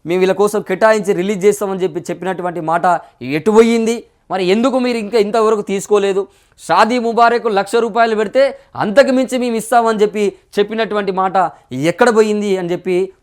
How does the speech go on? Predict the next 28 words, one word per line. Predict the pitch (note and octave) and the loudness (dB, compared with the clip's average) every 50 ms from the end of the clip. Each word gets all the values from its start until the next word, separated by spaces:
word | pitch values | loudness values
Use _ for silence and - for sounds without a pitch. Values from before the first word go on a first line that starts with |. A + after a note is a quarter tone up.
| _ | _
ప్రశ్నిస్తున్నటువంటి | - E3 E3 - F3+ F#3+ F#3 - E3+ F3 D#3 D3+ D#3 D3+ D3 D#3+ D3+ D3 C#3 | -2 -2 -2 -2 -6 -6 -6 -6 -8 -8 -8 -6 -8 -8 -6 -6 -8 -8 -8
సందర్భం. | - C3 B2+ C#3 C#3+ C#3 B2+ B2 A#2+ A2+ | -8 -8 -4 -4 -4 -4 -4 -6 -8 -8
మరి | B2+ C#3 - - | -10 -10 -6 -6
చెప్పాలి | F#3+ F#3 - G#3+ G3+ F#3 E3+ | -6 -4 -2 -2 -2 -2 -4
దీనికి | D#3 D3+ C#3 - | -6 -10 -10 -10
సమాధానం, | D3 C#3+ D3+ D3+ C#3+ C#3+ C#3+ D3+ D3+ | -8 -8 -6 -6 -6 -6 -6 -6 -8
వంద | C#3 C#3+ C#3+ | -8 -8 -8
శాతం | C#3 - C3+ C3 D3 | -8 -10 -10 -10 -10
చెప్పాలి. | C3+ - C3+ A#2+ - C3 A2+ G#2+ - - | -8 -8 -10 -6 -6 -6 -6 -8 -6 -4
కాంగ్రెస్ | D#3 D#3+ F3+ F3 F#3+ F3+ - - | -4 -2 -2 -2 -4 -6 -4 -4
పార్టీ | F3+ F3+ F3 F#3 E3+ | -4 -4 -4 -4 -6
నాయకులు | D3 D3 D#3+ F3+ G3 F#3+ F#3 G3+ | -4 -2 -2 0 0 -2 -2 -2
చెప్తారా? | G3 G3 G3 G3+ - G3+ G3+ A3 G#3+ - _ _ _ _ _ _ _ - | -2 -2 -2 0 0 0 0 0 0 -4 _ _ _ _ _ _ _ 0
కాంగ్రెస్ | D#3+ G3 G#3+ G#3+ A3 G#3+ - - | 2 2 4 4 2 2 2 2
పార్టీ | G3+ G#3+ G#3 - A3 G#3 F#3+ - - _ _ _ _ _ | 2 2 2 2 2 2 2 0 -4 _ _ _ _ _
ముఖ్యమంత్రి | A#2 D#3 D#3 - - A#3 A#3 A#3 A#3 G3 A3 F#3 | -4 -4 -4 2 4 4 6 6 4 2 2 2
రేవంత్ | E3+ F#3 A3 A3 A#3+ A#3 A#3 | 4 2 2 2 2 2 2
రెడ్డి | A3+ A3 G3+ A3+ A3 | 2 2 2 2 2
చెప్తాడా? | A3 F3+ G3+ A3 A3 A3+ A#3 A#3 - - _ _ - | 0 0 0 2 2 2 2 2 -4 -14 _ _ 0
లేకపోతే | F3 G#3 G#3 A#3 G3 A3 A3 G#3+ A3 | 0 2 2 2 2 2 2 2 2
మంత్రులు | G3 D#3 D3 D#3 F#3 F3+ - B3 A#3+ | 0 0 0 -2 -2 0 0 -2 2
చెప్తారా? | B3+ A#3+ A#3 F#3 F3+ A3+ A3 A3+ A#3+ A#3 - | 2 2 2 2 2 2 2 2 0 -2 -2
ఎవరు | C#3 E3 F#3 A3 A3 | -2 0 0 2 2
చెప్తారో | A3+ G#3+ F#3 - G#3 G#3 G3+ | 0 0 -2 -2 -4 -4 -4
దీనికి | F3+ F3+ F3 - | -4 -4 -4 -4
సంబంధం, | D#3 C#3+ D3+ D3+ D3+ C#3 B2 - _ _ | -4 -4 -4 -4 -6 -8 -10 -14 _ _
సమాధానం | - D#3 D#3+ E3+ E3 D#3+ D#3+ E3 | -10 -4 -2 0 0 0 -2 -4
చెప్పాలి. | - - D3+ C#3 D3+ C#3+ A2+ F#2+ | -6 -8 -8 -6 -6 -6 -6 -8